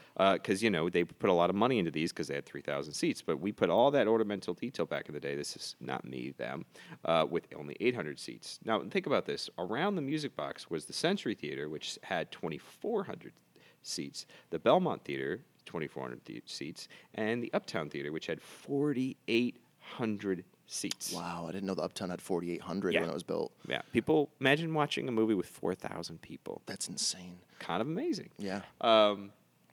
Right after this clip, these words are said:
Speaker 1: so, uh, the, the house, uh, was built for a cost of, believe this or not, including the seats, one hundred and ten thousand dollars.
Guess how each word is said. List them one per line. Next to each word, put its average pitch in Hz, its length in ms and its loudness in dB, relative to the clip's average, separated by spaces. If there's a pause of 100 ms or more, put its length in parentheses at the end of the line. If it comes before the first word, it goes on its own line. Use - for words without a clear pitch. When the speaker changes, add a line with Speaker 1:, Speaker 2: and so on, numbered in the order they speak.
(440)
Speaker 1:
so, 101 280 6 (340)
uh, 95 520 8 (160)
the, 113 200 0
the 110 80 -2
house, - 580 2
uh, 107 420 8
was 104 180 2
built 107 320 6
for 104 140 2
a 92 60 2
cost - 440 2
of, 80 240 2 (160)
believe 82 260 0
this 101 240 -2
or 120 80 -4
not, 76 280 -6
including 87 360 -2
the 98 60 -2
seats, - 340 -8 (120)
one 95 260 0
hundred 110 280 2
and 90 80 -6
ten 80 220 0
thousand 71 320 -4
dollars. 55 480 -10